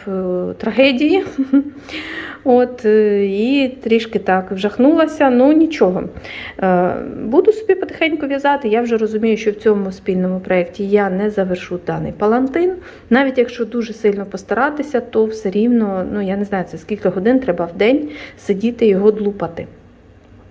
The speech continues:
От, але, ну, тим не менш, буду в'язати потихеньку.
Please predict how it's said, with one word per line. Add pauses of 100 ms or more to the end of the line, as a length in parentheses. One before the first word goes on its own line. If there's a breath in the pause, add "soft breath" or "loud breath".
(1080 loud breath)
От,
але, (140)
ну, (680)
тим
не
менш,
буду
в'язати
потихеньку.